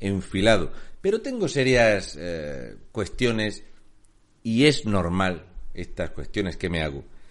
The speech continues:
Si es porque les meto mucho el dedito en el ojo. Y por eso la tienen un poquito tomada conmigo. Y por eso les preocupa tanto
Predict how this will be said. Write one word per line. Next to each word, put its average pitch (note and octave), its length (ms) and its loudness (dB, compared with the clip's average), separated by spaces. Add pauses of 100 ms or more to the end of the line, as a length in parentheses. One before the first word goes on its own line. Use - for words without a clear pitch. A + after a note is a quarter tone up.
(120)
Si C3+ 260 4
es D3 80 6
porque C3 380 0
les G2+ 180 0
meto B2+ 300 0
mucho B2 280 -2
el G#2+ 100 0
dedito G2+ 360 0
en F#2 80 -2
el C#2 80 0
ojo. - 240 -4 (760)
Y D#3 120 2
por C3+ 200 6
eso A#2 420 0 (220)
la E2+ 200 -2
tienen G2+ 280 2
un F#2 140 -2
poquito D#2+ 400 -6
tomada C#2 400 -6
conmigo. B1 460 -12
Y C#3 140 -4
por C3 180 4
eso B2+ 200 4
les A#2+ 120 4
preocupa A#2 400 6
tanto G#2 400 2